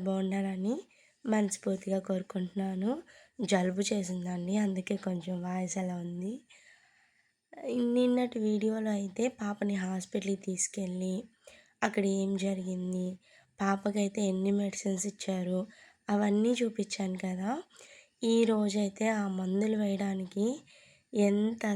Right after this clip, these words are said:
సతమతమైపోతున్నానంటే అంత తలనొప్పి అండి పిల్లలతో బాబోయ్. ఇంకా వచ్చేసి ఫస్ట్ టైమ్ మన ఛానల్ ఎవరైనా చూస్తున్నట్లయితే ప్లీజ్ అండి మన ఛానల్ని సబ్స్క్రైబ్ చేసుకోండి,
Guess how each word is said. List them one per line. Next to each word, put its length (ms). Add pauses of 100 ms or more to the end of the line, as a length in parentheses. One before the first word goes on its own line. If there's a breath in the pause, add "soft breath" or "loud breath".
(120)
సతమతమైపోతున్నానంటే 1500 (760 soft breath)
అంత 680 (260)
తలనొప్పి 560
అండి 200
పిల్లలతో 600
బాబోయ్. 420 (1040 loud breath)
ఇంకా 260 (120)
వచ్చేసి 480 (180)
ఫస్ట్ 420
టైమ్ 260
మన 180
ఛానల్ 320
ఎవరైనా 400
చూస్తున్నట్లయితే 880 (640 loud breath)
ప్లీజ్ 420
అండి 260 (120)
మన 180
ఛానల్ని 340
సబ్స్క్రైబ్ 480
చేసుకోండి, 600